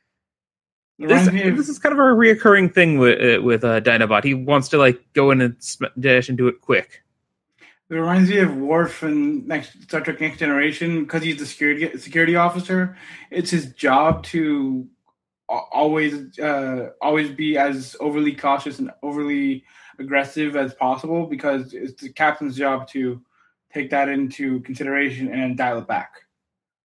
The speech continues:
Speaker 1: Which I'm, I'm gonna just say that he's the, uh, that Dinobot is now officially the tactical officer of the Axalon.
Speaker 2: Mm-hmm.
Speaker 1: Yeah, so it's his job to, uh, if he sees a threat, is to, uh, is, is to recommend something overly aggressive.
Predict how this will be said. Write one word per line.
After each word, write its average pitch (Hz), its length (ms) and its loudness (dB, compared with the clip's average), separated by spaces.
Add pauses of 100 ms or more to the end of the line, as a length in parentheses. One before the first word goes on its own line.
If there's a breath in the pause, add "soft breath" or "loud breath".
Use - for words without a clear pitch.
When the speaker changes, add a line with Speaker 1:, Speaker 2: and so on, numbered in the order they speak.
(400)
Speaker 1:
Which - 360 -16 (120)
I'm, 135 300 -4
I'm 151 80 -4
gonna 156 180 -2
just 143 220 -8
say 139 160 -2
that 131 160 -4
he's 131 260 -6
the, 127 200 -2
uh, 113 280 -6 (120)
that 131 220 -10 (260)
Dinobot 135 420 0
is 131 40 -6
now 135 180 -2 (100)
officially 127 340 -8
the 117 60 -14
tactical 123 340 -10
officer 113 380 -10
of 110 60 -12
the 110 60 -12
Axalon. 107 480 -14 (960)
Speaker 2:
Mm-hmm. 131 180 -2 (540)
Speaker 1:
Yeah, 117 180 -12
so 131 200 -10
it's 135 200 -8
his 165 140 -2
job 156 300 2
to, 139 380 -2 (680 soft breath)
uh, 135 360 2
if 143 120 -6
he 147 80 -8
sees 165 240 0
a 151 60 -2
threat, 147 360 -2
is 131 240 -6
to, 139 200 -2
uh, - 60 -14 (320)
is, 147 400 -4
is 131 180 -8
to 147 100 -8
recommend 143 440 0
something 135 320 -4
overly 135 360 -4
aggressive. 120 500 -8